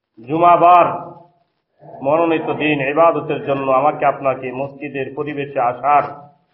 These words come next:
এবং ইবাদত বন্দেগী করার জন্য তৌফিক দান করলেন।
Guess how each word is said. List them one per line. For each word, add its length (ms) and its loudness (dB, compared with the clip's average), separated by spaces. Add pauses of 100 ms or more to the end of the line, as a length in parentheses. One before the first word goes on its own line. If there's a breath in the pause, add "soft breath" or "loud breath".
(800)
এবং 240 2
ইবাদত 480 4
বন্দেগী 520 2
করার 340 4
জন্য 280 0
তৌফিক 500 -6
দান 220 -4
করলেন। 520 -8